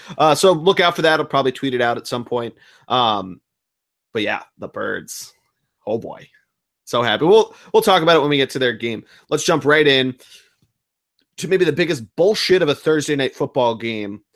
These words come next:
And I don't say that 'cause it's the K-, Redskins and the Cowboys. I say that 'cause the Cowboys get this every single year. Jerry Jones, in his slick fucking ways, convinces the N F L to just let him get a, still get a whole week off when he get, wants to play Thursday night football.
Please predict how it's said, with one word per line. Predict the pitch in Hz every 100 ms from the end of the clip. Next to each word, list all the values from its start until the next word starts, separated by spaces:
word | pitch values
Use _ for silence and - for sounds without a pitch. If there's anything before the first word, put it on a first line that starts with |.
| _ -
And | 139
I |
don't | 196 208
say | - 165
that | 147 131
'cause | 127
it's | 117
the | 127
K-, | -
Redskins | 127 135 - 127
and | 104
the | 110
Cowboys. | - 113 101 101 98 87 _ _ _ -
I | 208
say | - 196
that | 156 135 131
'cause | 131
the | -
Cowboys | - 151 185 175
get | - -
this | 139 135
every | 131 139
single | - 143 131
year. | 127 120 101 - _ _ _
Jerry | - 156 190
Jones, | 175 165 151 143 131 - _ -
in | 127
his | 104
slick | - - 127 190 214
fucking | - 185 - 180
ways, | 165 143 131 127 - _ _ _ _ _ _
convinces | - 165 131 196 208 185
the | 185
N | 175
F | 160 170
L | 156
to | 131
just | 117
let | 113 139
him | 175
get | 156 160
a, | 117 139
still | - - 196 220
get | 208
a | 160
whole | 123 180 190
week | 143 208 -
off | 170 151 123 - _ _ _
when | 143 151
he | 160
get, | 160 160
wants | 151 147
to | -
play | 151 143
Thursday | 147 135 139
night | 131 -
football. | 131 - 104 101